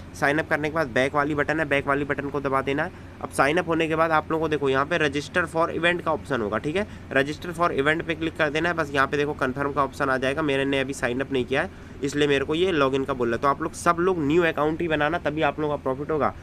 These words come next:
तो जैसे आप लोग sign up कर लोगे, sign up करने के बाद बस यहाँ पे ये register for event पे click करना, यहाँ पे कुछ ओके ओके का option आएगा, उस पर click कर देना, आप लोग का हो जाएगा। अब इतना काम करने के बाद Play Store से आके एमएक्सी Exchange को करना है download।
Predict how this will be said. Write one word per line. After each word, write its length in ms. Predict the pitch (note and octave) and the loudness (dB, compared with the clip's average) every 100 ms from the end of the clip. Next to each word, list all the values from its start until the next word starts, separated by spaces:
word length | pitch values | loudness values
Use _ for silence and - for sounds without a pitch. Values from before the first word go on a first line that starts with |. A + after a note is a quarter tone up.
| - - | -16 -8
तो 60 | C3+ | 0
जैसे 220 | C#3 E3 | 2 2
आप 120 | D#3 | 0
लोग 80 | D#3 | 0
sign 200 | D3 C#3+ | 2 2
up 120 | D3+ | 0
कर 60 | D3+ | 0
लोगे, 180 | D#3+ F3 | -2 0
sign 220 | D3+ C#3 | 0 0
up 100 | C#3 | 0
करने 180 | C#3+ C#3 | -2 0
के 60 | |
बाद 100 | D#3 C3+ | -2 -4
बस 220 | - - | -8 -6
यहाँ 260 | G2+ B2+ C3 | -2 0 2
पे 160 | E3 C3+ - - - - - | 0 -2 -6 -18 -18 -12 0
ये 240 | C3+ C3+ | 4 4
register 360 | B2+ B2+ C3 D3 | 4 0 -4 0
for 140 | D3 | 2
event 300 | C3+ C3+ C#3 | 2 2 0
पे 80 | D3 | -2
click 180 | C#3 C#3+ | -4 -4
करना, 200 | E3 E3+ | -2 2
यहाँ 180 | C#3+ C3 | 2 2
पे 120 | C3 | 0
कुछ 160 | C3+ B2+ | -2 -2
ओके 220 | B2 C#3 | 0 -2
ओके 220 | C3 C#3 | 0 -2
का 180 | C3+ B2+ | 2 2
option 260 | B2+ C#3 C#3 | 0 -2 -2
आएगा, 200 | D#3+ D3+ | 0 -2
उस 120 | - | -2
पर 120 | C3+ | -4
click 240 | C#3 C3 | -2 -2
कर 100 | C3+ | -2
देना, 180 | C3+ D#3 | -2 -2
आप 120 | B2+ | -2
लोग 120 | B2 D3 | -4 -4
का 60 | |
हो 160 | C#3 A#2 | -2 -2
जाएगा। 300 | G2+ F#2 F2+ - - - B2+ | -2 -4 -10 -14 -18 -12 -4
अब 140 | C3 C3+ | -2 -2
इतना 280 | C3 E3 | -2 -2
काम 200 | E3 E3 | 0 0
करने 220 | E3 D#3 D3+ | 0 -4 -4
के 60 | |
बाद 100 | E3+ - | -6 -4
Play 180 | C#3+ D3+ | -2 -2
Store 240 | - D3+ | 0 -2
से 120 | D3 | 0
आके 220 | D3+ C#3 F3 | 0 0 -2
एमएक्सी 500 | C3+ C3+ - - D#3 | 0 0 -2 -2 0
Exchange 440 | C#3 - C3+ C3 | 0 0 -2 -2
को 100 | D3+ | -6
करना 300 | C#3 B2 C3+ | -2 0 0
है 120 | D3 | 0
download। 400 | D3 A#2+ G#2+ F#2+ | 2 2 0 -2